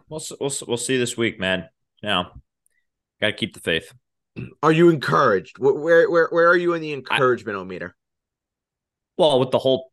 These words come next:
Speaker 1: well, the whole team, it's good to see that the, the locker room isn't divided, but I, I kinda need to see it again for a week from, from Zach Wilson, right? Like, you know,
Speaker 2: Yep.
Speaker 1: I'm not exactly, you know, uh, thinking that he's gonna be, like, this, uh,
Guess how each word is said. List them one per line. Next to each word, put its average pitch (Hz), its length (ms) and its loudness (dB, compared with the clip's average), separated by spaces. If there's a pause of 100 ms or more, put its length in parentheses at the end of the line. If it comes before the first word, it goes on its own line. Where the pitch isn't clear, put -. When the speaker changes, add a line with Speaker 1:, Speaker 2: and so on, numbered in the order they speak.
Speaker 1:
well, 139 200 2
the 135 100 -2
whole 160 220 0
team, 151 240 -2
it's - 140 -10
good 131 260 -2
to - 60 -14
see 127 200 -4
that 95 140 -10
the, 95 280 -8
the 98 60 -6
locker 104 380 0
room 92 100 -8
isn't 90 240 -10
divided, 87 460 -2
but 92 240 -2
I, 120 220 -2
I 120 40 -4
kinda 151 240 -6
need 127 200 -6
to - 40 -18
see - 220 -8
it 110 80 -2
again 104 260 -4
for 101 160 -6
a 85 60 -4
week 120 240 -4
from, 87 240 -14
from 85 220 -10
Zach 82 260 -4
Wilson, 87 320 -8
right? 95 200 0
Like, 87 320 -4 (160)
you 120 80 -8
know, - 120 -4
Speaker 2:
Yep. 117 180 -4 (880)
Speaker 1:
I'm 110 120 -8
not 117 180 0
exactly, 104 460 -4
you 92 60 -6
know, 78 260 -10
uh, 78 240 -6 (420)
thinking 92 320 -6
that 80 220 -8 (240)
he's - 240 -16
gonna 85 180 -10
be, 80 160 -12
like, - 240 -16
this, - 240 -16
uh, 69 220 -12